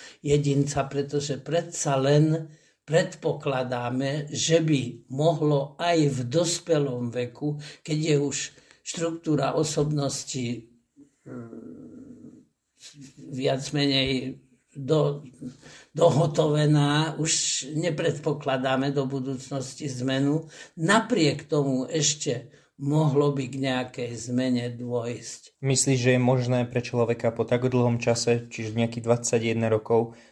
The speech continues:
Speaker 2: znova sa zaradiť do spoločnosti a byť plnohodnotným členom tejto spoločnosti?
Speaker 1: Je to veľmi ťažké, skoro nemožné. Oni pred ukončením takého dlhého výkonu trestu, e, zvyknú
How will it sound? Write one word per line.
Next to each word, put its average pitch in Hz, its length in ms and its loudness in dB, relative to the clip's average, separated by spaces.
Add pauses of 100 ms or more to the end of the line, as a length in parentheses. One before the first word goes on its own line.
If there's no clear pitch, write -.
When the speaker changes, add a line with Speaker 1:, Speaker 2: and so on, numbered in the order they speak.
(160)
Speaker 2:
znova 123 320 2
sa 117 480 4
zaradiť 120 800 2
do 113 80 0
spoločnosti 117 640 -4
a 113 80 0
byť 110 240 -6
plnohodnotným 117 800 -2 (320)
členom 123 400 2
tejto 127 240 -6
spoločnosti? 143 800 -8
Speaker 1:
Je 160 160 4
to 160 160 2
veľmi 139 400 4
ťažké, 120 560 -6
skoro 127 400 -4
nemožné. 113 720 -2 (800)
Oni 147 400 2 (520)
pred 147 240 2
ukončením 147 880 2
takého 139 400 -2
dlhého 127 640 0
výkonu 123 640 -4
trestu, 123 640 -10
e, - 1300 -14
zvyknú 135 720 -2